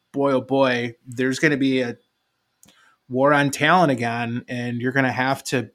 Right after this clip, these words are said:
piss people off probably, and Tony may have to be Mister Mean Guy and just fucking sign him, because the audience clearly wants him, and they like him, and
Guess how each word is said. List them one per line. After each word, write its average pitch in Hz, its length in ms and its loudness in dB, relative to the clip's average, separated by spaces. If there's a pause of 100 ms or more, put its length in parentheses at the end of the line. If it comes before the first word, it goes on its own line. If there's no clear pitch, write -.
piss - 200 -2
people 123 320 -4
off 131 260 0
probably, 113 500 -2
and 110 140 -10
Tony 127 260 -2
may 120 140 -4
have 120 280 -2
to 127 80 -12
be 120 300 -4
Mister 120 440 -6
Mean 127 320 -2
Guy 113 400 -6 (400)
and 123 140 -2
just 117 220 -2
fucking 117 320 0
sign 113 360 0
him, 107 220 -6 (260)
because 120 320 2
the 123 140 2
audience 127 360 4
clearly 123 400 -2
wants 110 440 -6
him, 143 500 0
and 117 340 -4
they 113 120 -8
like 110 260 -6
him, 143 340 2
and 120 380 -4